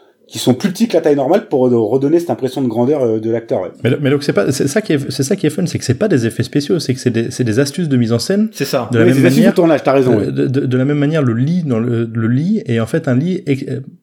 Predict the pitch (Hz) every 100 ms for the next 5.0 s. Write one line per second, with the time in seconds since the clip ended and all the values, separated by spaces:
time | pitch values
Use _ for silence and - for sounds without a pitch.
0 | 135 120 160 156 156 131 127 151 139 185
1 | 208 220 135 135 123 139 131 135 127 190
2 | 190 131 143 160 156 165 147 139 147 107
3 | 101 - _ - 120 156 160 135 - 123
4 | 120 - 185 147 139 185 220 135 117